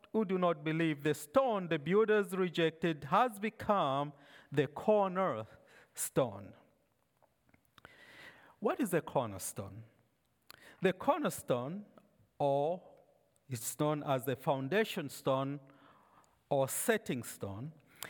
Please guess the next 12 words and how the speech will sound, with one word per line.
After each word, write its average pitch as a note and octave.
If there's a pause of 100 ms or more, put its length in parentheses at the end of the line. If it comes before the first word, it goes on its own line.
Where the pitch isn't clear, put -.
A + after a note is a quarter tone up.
(120)
is E3+
the E3+
first -
stone G#3+
set F#3+
in E3
the D3+
construction F3 (340)
of C#3
a C3+
masonry D3
foundation C#3+